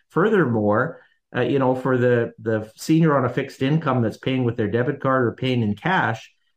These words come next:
they're actually subsidizing the wealthier consumer's free trip to Florida because <laughs> the rewards points are, are, they're paying them too, because it's not separated out as a charge. So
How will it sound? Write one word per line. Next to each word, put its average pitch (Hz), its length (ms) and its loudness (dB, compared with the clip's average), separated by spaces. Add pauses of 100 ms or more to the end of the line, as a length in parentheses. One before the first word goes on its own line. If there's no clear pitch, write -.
(180)
they're 151 300 0
actually 120 480 -2
subsidizing 117 800 -2
the 113 100 0
wealthier 123 540 -2
consumer's 113 560 -4
free 139 260 -6
trip 131 280 -6
to 113 100 -6
Florida 160 580 0 (280)
because 123 340 -2
<laughs> 127 440 -4
the 135 160 -2
rewards 135 500 0
points 123 400 -2
are, 127 300 0 (200)
are, 127 300 -2
they're 180 260 0
paying 135 300 -2
them 120 180 0
too, 165 460 -2 (240)
because 127 300 -2
it's 143 180 -4
not 170 340 0
separated 107 640 -2
out 104 260 -2
as 107 160 -4
a 107 100 -2
charge. 90 400 -8
So 143 300 -2